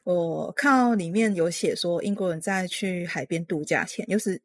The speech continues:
尤其是去国外，譬如说去，呃，西班牙、法国之类的，他们去海边度假之前哦，他们会先去当地的防晒沙龙。什么叫防晒沙龙？就是你进去之后，他们可以帮你先，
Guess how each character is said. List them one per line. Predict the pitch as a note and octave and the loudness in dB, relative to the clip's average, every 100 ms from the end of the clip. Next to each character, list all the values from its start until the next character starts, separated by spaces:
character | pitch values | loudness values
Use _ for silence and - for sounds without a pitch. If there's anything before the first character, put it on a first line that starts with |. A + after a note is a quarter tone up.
| - | 2
尤 | G#3 | 4
其 | G3 | 4
是 | G3+ | 2
去 | G3+ G#3+ | 2 0
国 | - D#3 | 2 4
外， | E3 C3+ D3 | 4 2 -2
譬 | - | -4
如 | E3 | -4
说 | F3+ F3+ | -4 -4
去， | - F#3+ E3+ D#3+ F3 F#3+ G#3+ - | -2 -2 -2 -4 -8 -10 -14 -8
呃， | E3+ D3+ | -6 -4
西 | - | -2
班 | F3 E3+ | 0 0
牙、 | D#3+ G#2 | 2 0
法 | - F#3+ - | 2 2 2
国 | - - | -2 -10
之 | - - | -10 -4
类 | A#3+ - | -4 -2
的， | - - - | -8 -10 -8
他 | - | 2
们 | C#4 | 4
去 | B3+ C#4 | 6 4
海 | B3 G#3 D#3 | 4 2 0
边 | G3 G3 | 0 0
度 | G3+ G#3 | 2 2
假 | F#3 G3 E3 | 4 2 2
之 | F3+ E3+ | 0 -4
前 | - - - | -4 -4 -4
哦， | - - - | -12 -14 -16
他 | - A#3+ | 0 4
们 | A3+ | 4
会 | A3 A#3+ A3+ | 4 4 2
先 | - G#3 G3+ | 2 0 0
去 | - G#3+ G3 | 0 0 2
当 | - G3 F#3+ | 2 2 2
地 | G#3+ F3 | 0 0
的 | E3+ D3+ G#2 - _ _ | 2 2 2 -4 _ _
防 | - C4+ F#3+ | 0 0 -2
晒 | - G#3 E3+ | 0 2 2
沙 | - F3 E3 | -2 -2 -2
龙。 | E3 - - - - | -4 -8 -16 -20 -6
什 | - | 2
么 | |
叫 | A3 D4 | 4 4
防 | A3 F3 | 2 -2
晒 | F#3 G#3+ | 0 0
沙 | G3 F#3+ | 0 0
龙？ | F3+ D#3+ | -2 -2
就 | A#3 | 0
是 | C#4+ | 2
你 | C4+ | 2
进 | E3+ B3 | 4 2
去 | A#3 A#3+ | 4 2
之 | - G#3 | 2 -2
后， | A3 | 0
他 | G#3 G#3 | -2 -2
们 | G3 | -2
可 | F#3+ G3 | -2 -2
以 | F3+ | -2
帮 | F#3 F#3+ | -2 -4
你 | F3 | -4
先， | D#3+ F#3 F3+ F3+ F#3 | -2 0 2 0 -4